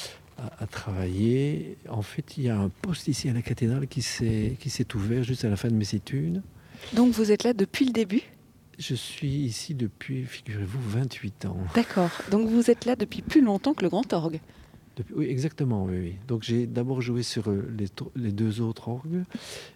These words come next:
Speaker 1: Et puis, euh, un jour, notre, euh, responsable des finances à la cathédrale,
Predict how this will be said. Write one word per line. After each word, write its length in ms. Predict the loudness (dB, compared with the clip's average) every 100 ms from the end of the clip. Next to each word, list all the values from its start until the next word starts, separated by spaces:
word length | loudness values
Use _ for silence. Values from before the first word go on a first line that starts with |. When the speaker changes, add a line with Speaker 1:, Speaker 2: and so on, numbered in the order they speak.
| -4
Speaker 1:
Et 100 | -4
puis, 540 | -4 -8 -2 0 0
euh, 60 | 0 -4 -6 -6
un 120 | -6
jour, 360 | -6 -4 -2
notre, 400 | -2 -4 -6 -8
euh, 240 | -6 -4 -4 -8 -16 -20 -20 -20 -20 -14
responsable 580 | -4 -4 -2 -4 0 2
des 80 | 0
finances 420 | -2 0 2 2
à 40 | 0
la 80 | -2
cathédrale, 420 | -4 -4 -2